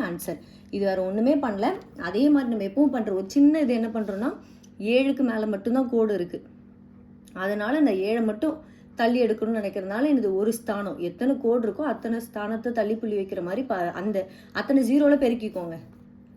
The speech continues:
கோடு வந்து எத்தனை டிஜிட் மேல இருக்கோ, அத்தனை ஜீரோ சேர்த்து. அதனால இங்க பத்தால பெருக்கிறேன், முப்பத்தி ஒண்ணுன்னு மாறுது, புள்ளி ஏழு ஏழுன்னு வருது. ரெண்டையும் மைனஸ் பண்றப்போ எனக்கு என்னது, ஒன்பது எக்ஸ் ஈக்குவல் டு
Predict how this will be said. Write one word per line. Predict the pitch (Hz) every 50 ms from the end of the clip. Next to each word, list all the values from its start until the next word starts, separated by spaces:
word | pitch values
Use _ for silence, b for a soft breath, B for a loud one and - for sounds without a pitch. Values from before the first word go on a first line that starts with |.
| - - - - - - - -
கோடு | - 254 254 269 254 262 247
வந்து | 233 214 233 247 320 359 415 - - - - - -
எத்தனை | 208 214 214 226 226 254 247 262
டிஜிட் | 226 220 214 - 247 226
மேல | 220 226 220 214 214 208
இருக்கோ, | 202 - 285 370 453 - B B B B B B B - -
அத்தனை | - 226 240 240 240 233
ஜீரோ | 214 202 226 226 220
சேர்த்து. | 214 - 185 165 - 208
அதனால | 190 190 202 240 294 311
இங்க | 285 254 - 208
பத்தால | 196 -
பெருக்கிறேன், | 214 208 226 220 226 202 185 185 220 254
முப்பத்தி | 269 254 - - 240 233 254 233
ஒண்ணுன்னு | 208 202 214 226 240 220
மாறுது, | 196 190 175 180 185 277
புள்ளி | 285 285 254 226 220
ஏழு | 208 196 196 196 196
ஏழுன்னு | 190 185 202 220 208 175
வருது. | 170 170 175 262 359 B B B B B B B B B B -
ரெண்டையும் | 208 220 233 240 254 294 294 262
மைனஸ் | 220 214 226 247 269 262 -
பண்றப்போ | 247 220 214 208 196 - 285
எனக்கு | 302 285 233 226 214 202
என்னது, | 196 180 175 165 156 - 180
ஒன்பது | 190 208 214 233 226 226 254
எக்ஸ் | 302 - - 240
ஈக்குவல் | 220 226 - 202 202 208
டு | 202 285